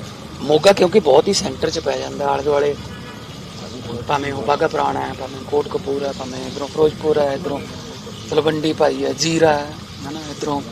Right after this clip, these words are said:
ਬੁੱਗੀਪੁਰੇ ਤੋਂ ਲੈ ਕੇ, ਬਿਲਾਸਪੁਰ ਤੋਂ ਲੈ ਕੇ, ਜਗਰਾਉਂ ਤੋਂ ਲੈ ਕੇ, ਮੈਂ ਤਾਂ ਕੱਲ-ਕੱਲ ਪਿੰਡ ਜਾਣਦਾ ਜੀ। ਸੋ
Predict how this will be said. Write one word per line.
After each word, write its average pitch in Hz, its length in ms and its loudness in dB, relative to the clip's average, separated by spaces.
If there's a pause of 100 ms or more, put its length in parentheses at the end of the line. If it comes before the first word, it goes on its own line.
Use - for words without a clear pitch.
(440)
ਬੁੱਗੀਪੁਰੇ 156 500 2
ਤੋਂ 151 120 2
ਲੈ 139 140 4
ਕੇ, 135 100 -4
ਬਿਲਾਸਪੁਰ 156 480 4
ਤੋਂ 151 120 -4
ਲੈ 139 120 2
ਕੇ, 135 100 -2
ਜਗਰਾਉਂ 151 360 2
ਤੋਂ 151 120 -4
ਲੈ 143 100 -2
ਕੇ, 135 100 -10
ਮੈਂ 170 80 -6
ਤਾਂ 185 80 -2
ਕੱਲ-ਕੱਲ 180 380 4
ਪਿੰਡ 170 200 0
ਜਾਣਦਾ 135 300 0
ਜੀ। 131 80 -10 (1900)
ਸੋ 170 380 -2